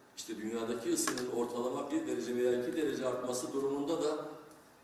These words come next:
aynı hissin bu dünya yüzeyinde yaşandığını görmemiz gerekiyor.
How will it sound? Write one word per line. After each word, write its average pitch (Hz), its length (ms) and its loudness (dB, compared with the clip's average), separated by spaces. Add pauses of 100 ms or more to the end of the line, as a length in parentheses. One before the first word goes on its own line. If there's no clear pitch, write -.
(140)
aynı 123 320 -2
hissin - 460 -4 (380)
bu 110 140 -4
dünya 117 260 0
yüzeyinde 101 440 -2
yaşandığını 101 640 -2 (480)
görmemiz 101 380 0
gerekiyor. - 260 -6